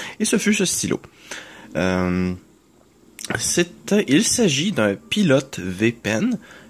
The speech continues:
Donc, euh, hop. Non, non, focus sur le stylo. Non.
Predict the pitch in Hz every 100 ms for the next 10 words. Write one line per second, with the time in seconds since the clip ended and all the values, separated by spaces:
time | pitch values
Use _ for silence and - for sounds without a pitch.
0 | - - 50 - 50 50 50 - - _
1 | _ _ _ _ - 170 - - - _
2 | _ _ _ _ _ _ _ _ _ _
3 | - _ - 131 131 101 - 107 131 131
4 | - 110 107 107 - - 101 147 - _
5 | _ _ _ _ _ _ _ _ _ _
6 | _ _ _ _ _ _ _ _ - 92
7 | 110